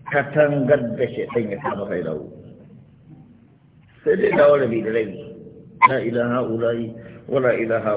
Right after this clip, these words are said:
ula'i. La budda ka shiga taitayin irin wa'annan. Dole ka shiga taitayin ka da su. Kai ba za ka cuce su ba. Ba ka da niyyan cutar su. Amma in suka cuce shi ka Allah ya gani.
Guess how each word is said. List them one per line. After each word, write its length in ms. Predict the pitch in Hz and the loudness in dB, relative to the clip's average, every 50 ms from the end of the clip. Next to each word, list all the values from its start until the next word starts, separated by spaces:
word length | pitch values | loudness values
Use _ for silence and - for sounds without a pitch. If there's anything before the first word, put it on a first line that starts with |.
| 87 | -2
ula'i. 400 | 98 98 98 101 92 71 78 80 - - - - - - - - - - - - - - - - - - - - | -2 -2 -2 -2 -2 -2 -6 -10 -12 -14 -18 -20 -20 -20 -20 -20 -20 -20 -20 -20 -20 -20 -20 -20 -20 -20 -16 -8
La 280 | 120 117 131 143 151 147 | -4 0 0 0 0 0
budda 640 | 131 120 110 110 190 190 180 170 151 - - - 117 - | -2 -4 -2 0 0 0 -2 -4 -8 -6 -4 -4 -4 -2
ka 120 | - 120 110 117 | -4 -6 -6 -6
shiga 160 | 107 101 120 | -4 -4 -4
taitayin 480 | 113 131 135 139 120 123 117 113 110 110 101 | -2 0 0 -2 0 0 0 2 2 2 0
irin 200 | 107 113 110 107 | -2 -4 -4 -6
wa'annan. 420 | 104 98 - 101 98 90 85 78 - - - - - - - - - - - - _ _ _ _ _ - - - - - - | -6 -6 -6 -6 -6 -6 -8 -10 -12 -14 -18 -20 -20 -20 -20 -20 -20 -20 -20 -20 _ _ _ _ _ -20 -20 -20 -20 -18 -10
Dole 320 | 123 120 120 123 123 113 107 | -6 -4 -2 -2 -2 -2 -4
ka 80 | - 101 | -6 -8
shiga 200 | - - - 110 | -10 -8 -6 -6
taitayin 480 | - - 104 95 - 104 95 95 90 - | -6 -6 -6 -6 -6 -6 -6 -6 -6 -8
ka 60 | 87 | -8
da 100 | - 92 - | -6 -6 -8
su. 80 | - 85 - - - - - - - - - - _ - - | -8 -8 -14 -16 -18 -20 -20 -20 -20 -20 -20 -20 _ -10 -2
Kai 400 | - 170 175 175 170 165 143 - - - - 113 107 | 2 4 6 6 6 4 2 -4 -8 -10 -10 -6 -4
ba 80 | 110 | -4
za 140 | 104 117 117 | -2 -2 -2
ka 100 | - 104 95 | -4 -4 -8
cuce 280 | - 95 85 - 104 104 | -8 -10 -10 -8 -8 -8
su 200 | 92 87 80 80 | -8 -8 -10 -10
ba. 80 | 76 - - - - - - - - - - - - - - | -10 -12 -14 -18 -20 -20 -20 -20 -20 -20 -20 -20 -20 -20 -14
Ba 280 | 113 110 117 127 131 127 | -6 -2 0 0 0 0
ka 80 | 135 131 | 0 0
da 140 | 120 123 | 0 2
niyyan 340 | 120 123 127 127 123 117 113 | 2 2 0 0 0 -2 -2
cutar 300 | - 98 92 95 107 92 - - | -4 -8 -10 -8 -10 -10 -10 -12
su. 80 | - 67 - - - - - - - - - - - - - - - - - - - _ - - - - 120 | -14 -16 -16 -18 -20 -20 -20 -20 -20 -20 -20 -20 -20 -20 -20 -20 -20 -20 -20 -20 -20 _ -10 -8 -6 -2 0
Amma 520 | 123 120 120 135 156 170 151 - - - - - - - - - - 120 | 2 2 2 2 2 0 -2 -2 -4 -8 -14 -16 -18 -18 -14 -10 -6 -4
in 80 | 127 117 | -4 -4
suka 240 | - - - 127 | -4 -4 -4 -6
cuce 360 | 107 113 107 101 - - - 135 | -6 -6 -8 -8 -8 -8 -8 -8
shi 120 | 117 - - - | -8 -8 -6 -4
ka 120 | 113 85 90 | -2 -2 -2
Allah 280 | 95 92 90 87 87 | -4 -6 -6 -6 -6
ya 120 | 85 80 90 | -6 -8 -10
gani. 180 | 78 67 64 | -10 -12 -12